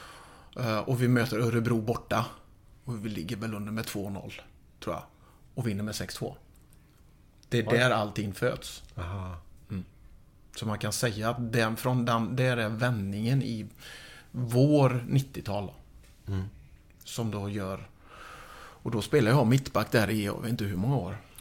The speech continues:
Speaker 2: Det var,
Speaker 1: Tre,
Speaker 2: det var,
Speaker 1: fyra år.
Speaker 2: det var där ni kände helt enkelt truppen att shit, nu är vi på rätt väg, eller?
Speaker 1: Ja.
Speaker 2: Ja.
Speaker 1: Ja. Det var då allting tar fart. Ren kommer in på sommaren och
Speaker 2: Mm.
Speaker 1: lite såna här delar då.
Speaker 2: Ren måste ju ha betytt väldigt mycket för det här laget, eller?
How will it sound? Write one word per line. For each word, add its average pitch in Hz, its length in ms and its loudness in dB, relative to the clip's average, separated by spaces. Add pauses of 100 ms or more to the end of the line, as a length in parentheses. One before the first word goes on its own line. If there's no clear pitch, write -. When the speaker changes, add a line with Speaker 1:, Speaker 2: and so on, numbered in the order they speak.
(220)
Speaker 2:
Det 110 60 0
var, 110 80 6
Speaker 1:
Tre, 120 80 8
Speaker 2:
det 117 60 6
var, 113 60 6
Speaker 1:
fyra 120 140 6
år. 120 280 4
Speaker 2:
det 101 60 -4
var 104 120 4
där 104 340 4
ni 104 200 0
kände 87 320 0
helt 95 160 0
enkelt 85 240 -6
truppen 82 380 -6
att 85 240 -8
shit, - 360 -6
nu 95 80 -4
är 90 40 -4
vi 87 60 -4
på 87 140 -6
rätt 80 220 -6
väg, 87 220 -4
eller? 78 220 -6 (320)
Speaker 1:
Ja. 104 240 0 (180)
Speaker 2:
Ja. 82 180 -6 (300)
Speaker 1:
Ja. 98 220 -6 (760)
Det 123 60 -4
var 110 120 0
då 110 180 0
allting 101 320 -2
tar 98 140 -6
fart. 98 420 -6
Ren 110 380 4
kommer 110 240 4
in 107 160 0
på 104 80 -4
sommaren 98 640 -4
och - 280 -12
Speaker 2:
Mm. 80 140 -4 (200)
Speaker 1:
lite 92 240 -8
såna 95 220 -4
här 95 140 -4
delar 95 300 -6
då. - 60 -10 (260)
Speaker 2:
Ren 107 300 6
måste 113 280 0
ju 90 40 0
ha 87 40 -2
betytt - 340 -4
väldigt 82 340 0
mycket - 260 -6
för 90 80 -2
det 87 60 -2
här 80 140 -2
laget, 80 300 -6
eller? 87 200 -2